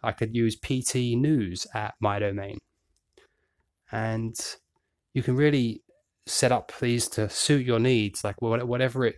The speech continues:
may be. Set up multiple aliases. That way your full email address, your real email address, doesn't get exploited. It doesn't get put out in the public area. And you can then funnel all these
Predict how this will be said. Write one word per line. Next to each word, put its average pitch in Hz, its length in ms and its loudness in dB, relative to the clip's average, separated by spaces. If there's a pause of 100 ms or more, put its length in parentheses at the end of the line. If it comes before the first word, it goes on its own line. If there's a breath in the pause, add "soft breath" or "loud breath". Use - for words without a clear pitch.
(140)
may 117 200 2
be. 117 380 0 (800)
Set - 200 -2
up 104 100 -4
multiple 123 440 2
aliases. 131 680 2 (460)
That 117 160 -2
way 113 140 2
your 110 160 0
full 135 380 0
email 120 280 4
address, 117 480 0
your 107 180 0
real 143 180 2
email 117 300 2
address, 113 400 0
doesn't 117 340 -2
get 113 280 2 (420)
exploited. 131 680 0 (360)
It - 60 -16
doesn't 120 220 2
get 107 180 -2
put 123 160 2
out 117 140 4
in 110 80 -2
the 104 80 -2
public 117 400 -2
area. 127 400 0 (960 soft breath)
And 110 500 0 (460 loud breath)
you 127 140 2
can 127 140 2
then 120 160 6
funnel 117 560 0 (1040)
all 135 160 0
these 117 400 0